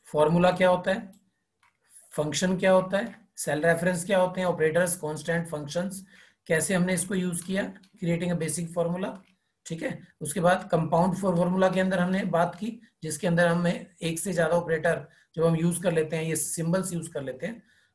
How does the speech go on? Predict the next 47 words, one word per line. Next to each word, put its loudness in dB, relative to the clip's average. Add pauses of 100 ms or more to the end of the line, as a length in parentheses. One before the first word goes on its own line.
(100)
जैसे 0
ये -2
दो 0
multiply -2
का -2
है 2
और 2
एक -4
divide -2
का 0
है, -8 (280)
that 0
is -8
called 0
a 2 (260)
compound -4
formula। -4 (500)
और 2 (280)
formula 6
हम 2 (300)
addition 2
के 0
लिए 2
सिर्फ -2 (300)
text -2
के 0
ऊपर 0
भी 0
लगा 4
सकते -4
हैं। -8 (280)
cell 4
range 2
क्या 4
होती 2
है, -2
उसका -4
name -2
कैसे -2
रखते -4
हैं, -4
उसका -6
यूज़ -4
कैसे -12
किया -16
जाता -10
है, -8